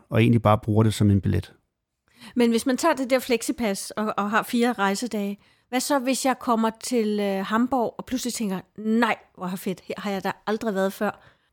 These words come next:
Speaker 2: Nu bliver jeg her." Kan
Speaker 1: Jamen,
Speaker 2: man
Speaker 1: så
Speaker 2: godt det? Man behøver ikke på
Speaker 1: Mm.
Speaker 2: forhånd sige, hvilken dag man
Speaker 1: Nej,
Speaker 2: rejser.
Speaker 1: du, øh, du har fire rejsedage, som bare skal eksekveres inden for en måned. Og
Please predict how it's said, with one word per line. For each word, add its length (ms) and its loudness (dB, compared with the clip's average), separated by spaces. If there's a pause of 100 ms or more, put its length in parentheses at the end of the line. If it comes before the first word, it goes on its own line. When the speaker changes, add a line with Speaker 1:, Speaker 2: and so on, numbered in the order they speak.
(120)
Speaker 2:
Nu 80 2
bliver 240 2
jeg 140 -2
her." 160 -2
Kan 80 -12 (1200)
Speaker 1:
Jamen, 100 6
Speaker 2:
man 60 4
Speaker 1:
så 80 6
Speaker 2:
godt 180 4
det? 120 2
Man 140 0
behøver 260 2
ikke 120 0
på 60 2
Speaker 1:
Mm. 60 2
Speaker 2:
forhånd 280 0
sige, 160 -2
hvilken 260 0
dag 180 -2
man 120 -6
Speaker 1:
Nej, 80 6
Speaker 2:
rejser. 200 -2
Speaker 1:
du, 200 6
øh, 260 6
du 60 0
har 180 4
fire 340 4
rejsedage, 520 4
som 160 2
bare 200 6
skal 260 4 (600)
eksekveres 680 2
inden 200 8
for 100 2
en 80 8
måned. 300 6 (840)
Og 120 8